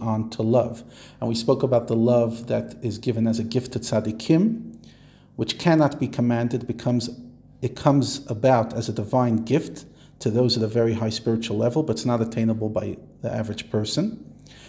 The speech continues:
But the second level of love, love generated by meditating on Hashem's greatness and His love for us, that we are commanded to feel. Where are we commanded to feel?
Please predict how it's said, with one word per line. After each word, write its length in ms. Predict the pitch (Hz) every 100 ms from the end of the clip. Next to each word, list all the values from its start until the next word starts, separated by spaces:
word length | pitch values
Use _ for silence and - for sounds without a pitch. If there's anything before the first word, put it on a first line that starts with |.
| - -
But 140 | 123
the 80 | 123
second 480 | - 226 233 185 127
level 280 | 113 110
of 140 | 110 110
love, 320 | 110 110 -
love 320 | 127 160 123
generated 540 | - 143 131 127 113 120
by 100 | 113
meditating 580 | 120 135 135 127 117
on 60 | 113
Hashem's 380 | 113 - 120 113
greatness 520 | 123 151 - 113 -
and 160 | 120 113
His 140 | 113
love 260 | 127 202 -
for 140 | 110
us, 300 | 107 - - - - - - -
that 480 | 120 156 202 202 -
we 140 | 156
are 80 | 156
commanded 540 | 151 147 147 160 156 156
to 80 |
feel. 340 | - 196 180 - - - - - - - - -
Where 320 | 113 160 160
are 80 | 151
we 160 | 143
commanded 560 | 143 135 131 139 135 -
to 80 | 123
feel? 420 | - 127 131